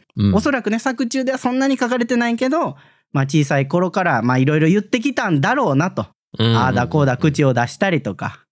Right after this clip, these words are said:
Speaker 2: で、こうしといた方がいいみたいなね、
Speaker 1: はいはいはい。
Speaker 2: 言ったりもしてそうなんですけど、まあ、それは、まあ、できるだけ自分で決めれるようにした方がいいんだろうなと。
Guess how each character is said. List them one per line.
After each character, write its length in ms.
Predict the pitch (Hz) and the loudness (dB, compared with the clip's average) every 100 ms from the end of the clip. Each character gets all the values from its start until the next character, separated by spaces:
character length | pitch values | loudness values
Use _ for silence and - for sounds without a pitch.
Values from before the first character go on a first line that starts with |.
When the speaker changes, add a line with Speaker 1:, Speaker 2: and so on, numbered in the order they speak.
| _ - | _ -12
Speaker 2:
で、 100 | 95 | -2
こ 180 | 143 | 2
う 60 | 143 | 2
し 80 | - | 2
と 140 | 202 | 0
い 60 | 190 | 0
た 80 | 131 | 0
方 160 | 185 | 0
が 120 | 160 | 0
い 160 | 170 220 | 0 0
い 40 | |
み 140 | 160 120 | 2 0
た 120 | 95 | -2
い 60 | 98 | -6
な 120 | 104 | -4
ね、 260 | 208 - _ _ | -4 -4 _ _
Speaker 1:
は 200 | - 104 | -6 -6
い 20 | 85 | -6
は 60 | |
い 20 | 85 | 0
は 20 | 143 | 0
い。 40 | |
Speaker 2:
言 100 | 135 | 0
っ 40 | |
た 100 | 143 | -2
り 80 | 127 | -2
も 100 | 113 | -2
し 120 | 135 | -2
て 120 | - 226 | -2 -2
そ 300 | - 262 190 | 0 0 0
う 20 | |
な 120 | 107 | -2
ん 80 | 104 | -6
で 80 | 98 | -8
す 100 | - | -6
け 100 | 135 | -4
ど、 240 | 185 - _ _ | -4 -6 _ _
ま 60 | 131 | -8
あ、 20 | |
そ 140 | - | -2
れ 100 | 180 | 0
は、 380 | 175 175 165 - _ | 2 2 0 -4 _
ま 80 | 127 | -2
あ、 40 | |
で 100 | 127 | 0
き 120 | 143 220 | 0 0
る 100 | 220 | 0
だ 140 | 202 | 0
け 300 | 190 180 - | 0 -2 -2
自 160 | 120 120 | -4 -2
分 180 | 120 117 | 2 0
で 80 | 110 | 2
決 120 | 139 | 0
め 120 | 139 | 2
れ 100 | 143 | 2
る 80 | 147 | 2
よ 80 | 139 | 0
う 20 | |
に 80 | 107 | 0
し 80 | |
た 80 | 131 | -4
方 60 | 113 | -2
が 80 | 117 | 2
い 60 | |
い 60 | 165 | 2
ん 60 | |
だ 100 | 147 | 2
ろ 100 | 107 | 0
う 20 | 110 | -2
な 140 | |
と。 100 | 143 | -4